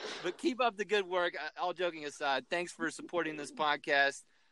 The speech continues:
Uh, we'll be watching on Friday, see how West Virginia does. And thank you for joining me on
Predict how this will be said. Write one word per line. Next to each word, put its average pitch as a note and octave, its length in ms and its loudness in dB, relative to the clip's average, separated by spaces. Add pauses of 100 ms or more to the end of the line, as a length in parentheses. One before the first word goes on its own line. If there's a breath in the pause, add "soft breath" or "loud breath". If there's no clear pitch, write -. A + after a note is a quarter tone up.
(180)
Uh, A#2+ 120 4
we'll C#3+ 140 2
be D#3+ 140 0
watching D#3 360 2
on C#3+ 140 0
Friday, C#3+ 480 2
see C#3+ 160 -4
how C3+ 120 2
West C3+ 200 0
Virginia C3+ 380 -2
does. B2+ 480 2 (460)
And C3 340 2 (220)
thank D#3+ 320 2
you E3+ 280 8 (160)
for D3 140 4
joining D#3+ 500 2
me E3 260 0
on C3+ 200 4